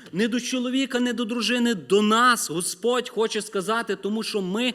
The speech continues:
відкриваємо Слово Його. І Він працює над серцем нашим. Так, Бог нам помагає це серце зробити щирим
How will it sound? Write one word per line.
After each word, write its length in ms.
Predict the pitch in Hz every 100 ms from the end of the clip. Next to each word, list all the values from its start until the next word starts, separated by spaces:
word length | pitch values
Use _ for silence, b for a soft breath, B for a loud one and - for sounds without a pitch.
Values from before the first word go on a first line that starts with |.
| B 311
відкриваємо 680 | 175 208 - 202 214 233 233
Слово 500 | - 208 208 214 214
Його. 480 | 220 220 269 262 - - _ B B 208
І 120 | 190
Він 160 | 247 240
працює 640 | 226 220 208 233 247 247
над 220 | 226 214
серцем 520 | - 185 185 - 226
нашим. 360 | 247 262 - - _ -
Так, 400 | 190 240 165 - B B
Бог 380 | 143 190 254 247
нам 240 | 190 233
помагає 600 | 208 202 175 151 170 220 208
це 200 | 208 180
серце 400 | 202 196 190 175
зробити 440 | 175 165 170 175
щирим 500 | - - 147 151 175